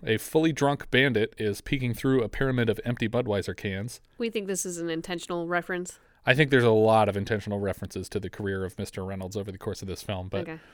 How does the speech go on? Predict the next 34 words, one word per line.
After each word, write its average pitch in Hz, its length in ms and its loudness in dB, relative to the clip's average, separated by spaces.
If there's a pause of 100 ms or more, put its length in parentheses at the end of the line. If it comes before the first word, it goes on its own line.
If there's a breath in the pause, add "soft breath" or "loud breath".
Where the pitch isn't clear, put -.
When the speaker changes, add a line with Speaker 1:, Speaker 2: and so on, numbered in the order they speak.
(180 soft breath)
Speaker 1:
this 131 180 8
is 120 360 2 (200)
maybe 170 300 2
the 175 120 0
first, 180 300 -2
maybe 165 180 4
not 135 200 4
even 117 160 2
the 101 80 -4
first, - 400 -6 (440 soft breath)
but 92 240 0 (240)
Gator 117 320 4
is 101 120 -2
for 117 120 -2
sure 117 300 2
a 110 40 4
reference 107 420 0
to 98 240 -4
the, 95 180 -6 (160)
the 113 160 -2
double 120 260 6
feature 110 360 0
of 101 100 -4
White 120 180 6
Lightning 104 360 0
and 95 180 -6
Gator, 95 460 -2 (160)
which - 180 -4
both 92 200 -4
came 98 140 -6
out 90 240 -6
in 90 120 -8
the 85 120 -10
seventies. 87 520 -4